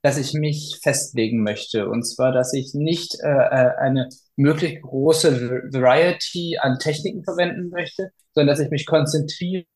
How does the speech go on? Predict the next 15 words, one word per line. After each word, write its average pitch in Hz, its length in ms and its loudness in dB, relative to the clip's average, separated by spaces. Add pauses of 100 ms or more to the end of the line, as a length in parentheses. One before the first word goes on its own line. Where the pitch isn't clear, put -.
(920)
ähm, 151 520 4
mit 147 260 -2
Hauptfokus 190 640 0
tatsächlich 175 600 0
auf 160 200 2
diesen 156 320 -2
eventuell 170 880 -2
sehr 147 280 2
neuen 156 460 0
Formant-Thriller 175 920 0
oder 147 140 0
wie 135 140 -4
wir 156 160 2
ihn 151 80 -10
schon 151 140 -12